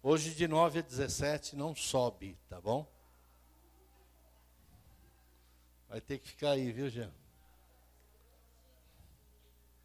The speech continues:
O departamento de idoso tá <laughs> fechado hoje. Tudo bem, crianças? Sim ou não?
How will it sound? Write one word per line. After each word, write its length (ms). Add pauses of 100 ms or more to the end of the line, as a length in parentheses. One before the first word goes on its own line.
(1300)
O 40
departamento 600
de 100
idoso 380
tá 220
<laughs> 20
fechado 880
hoje. 140 (1800)
Tudo 160
bem, 220
crianças? 720 (4000)
Sim 340
ou 80
não? 240